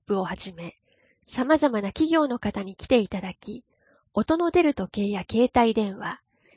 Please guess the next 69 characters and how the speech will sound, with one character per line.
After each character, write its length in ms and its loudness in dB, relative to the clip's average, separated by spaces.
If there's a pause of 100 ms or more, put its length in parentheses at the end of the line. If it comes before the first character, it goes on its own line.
(120)
仕 200 0
分 100 8
け 140 2
の 120 4
便 260 2
利 120 -4
な 120 -6
財 260 -4
布、 320 -10 (480)
最 280 6
新 320 -4
の 280 -4
拡 260 -2
大 200 6
読 260 0
書 160 0
器 160 -10
や 240 -6
ル 160 4
ー 40 -2
ペ 140 0
な 140 -4
ど 160 -10
を 120 -16 (380)
実 280 -2
際 140 6
に 80 0
触 260 4
っ 40 2
て 160 -4
試 220 0
す 100 -12
こ 100 -2
と 120 -6
が 100 -10
で 120 -10
き 140 -12
ま 140 -10
す。 260 -20 (1000)
最 380 0
近 260 -2
見 140 -2
え 80 4
に 100 -2
く 80 -20
く 140 0
て 100 2
困 240 2
っ 80 0
て 140 -4
い 60 0
る 80 -10
方 240 -4
や、 260 -6 (400)
音 200 2
の 100 2
出 140 4
る 100 2
グ 140 -6
ッ 100 -8
ズ 140 -8
に 100 -8
関 220 -2
心 240 -6
が 100 4
あ 60 6
る 100 0
方 240 -6
は、 240 -6